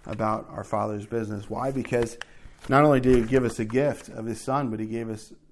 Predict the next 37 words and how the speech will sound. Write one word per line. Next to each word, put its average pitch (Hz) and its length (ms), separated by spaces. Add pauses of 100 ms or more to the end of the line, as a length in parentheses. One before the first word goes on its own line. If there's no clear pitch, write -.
(120)
freedom 127 520 (380)
and 107 80
he 107 80
gave 110 180
us 110 120
salvation. 117 680 (340)
And, 101 260
uh, 98 260
I 107 100
think, 131 340
in 120 100
a 110 80
sense, 127 340
anything 127 400
less 127 300
just - 220
wouldn't 117 300
be 113 300 (380)
worth 120 340
it. - 160 (120)
Anything 131 320
less 113 240
wouldn't, 104 340 (420)
uh, 92 220
be 110 160
worth 104 320
it 104 220
to - 80
him. 107 220
And 107 120
it 85 140
really 117 280
would 110 140
just 107 180
kind 110 180
of 107 120
be 110 280